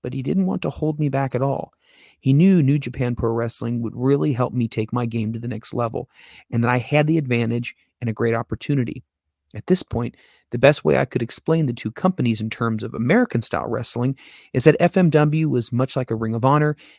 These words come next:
and New Japan was like working for the W W F. There was really no comparison. Onita shook my hand and bowed.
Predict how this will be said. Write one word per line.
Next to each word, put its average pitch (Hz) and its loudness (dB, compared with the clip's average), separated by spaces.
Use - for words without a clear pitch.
and 113 -2
New 131 2
Japan 135 -2
was 117 -6
like 120 -4
working 127 0
for 135 -8
the 131 -2
W 113 -2
W 107 -2
F. - -6
There 113 -2
was 113 -2
really 127 2
no 107 0
comparison. 107 -8
Onita 143 6
shook - 0
my 160 0
hand 127 2
and 113 -2
bowed. - -8